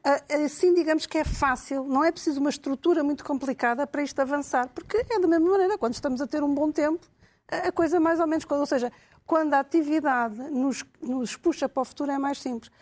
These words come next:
O mais complicado, e torna a insistir, o mais complicado é quando já estamos numa fase de menos pujança física da nossa vida,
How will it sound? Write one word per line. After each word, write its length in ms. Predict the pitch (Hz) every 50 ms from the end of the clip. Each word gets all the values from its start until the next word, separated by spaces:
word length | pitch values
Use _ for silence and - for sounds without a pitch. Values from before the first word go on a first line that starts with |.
| - - - -
O 80 | - 359
mais 240 | 403 440 480 466 370
complicado, 680 | - - 311 285 277 262 262 254 - - 247 262 247 -
e 80 | 240 226
torna 440 | 208 - 277 269 254 254 247 233 233 233
a 60 | 226
insistir, 680 | 247 226 233 285 247 240 240 220 208 - - - - 240
o 60 | 262 277
mais 240 | 302 330 370 -
complicado 640 | - - 320 294 - 269 285 - - 240 226 240 226
é 160 | 254 233 247 - _ _ - - _ -
quando 240 | - 403 440 427 392
já 80 | 415
estamos 340 | 370 - - 330 311 294 254
numa 240 | 277 302 285 294 277
fase 540 | - - - 330 320 302 277 247 214 208 -
de 80 | - 240
menos 320 | 247 277 339 370 381 -
pujança 520 | - - 311 285 254 302 294 294 - - 277
física 420 | - - 285 226 233 240 - 240
da 100 | 226 233
nossa 280 | 233 226 226 - - 254
vida, 280 | 247 294 320 - 370